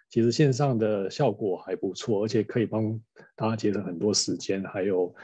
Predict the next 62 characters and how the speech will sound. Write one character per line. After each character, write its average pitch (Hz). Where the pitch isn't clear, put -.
比 -
方 95
说 107
你 95
要 104
租 104
小 92
书 -
屋 104
或 107
者 104
是 104
其 98
他 98
的， 92
呃， 107
读 107
书 101
会 117
的 110
场 90
地， 101
其 -
实 101
可 110
以 107
省 -
下 107
一 104
笔， 101
哎， 90
还， 98
哎， 101
不 -
小 117
的 85
数 117
目 110
的 92
那 95
个， 98
哎， 98
就 107
是 113
省， -
大 127
家 123
可 127
以 113
省 92
一 107
点 95
钱 90
啊， 90
就 107
是 101
省 95
钱 95
省 90
时 98
间 98
嘛， 95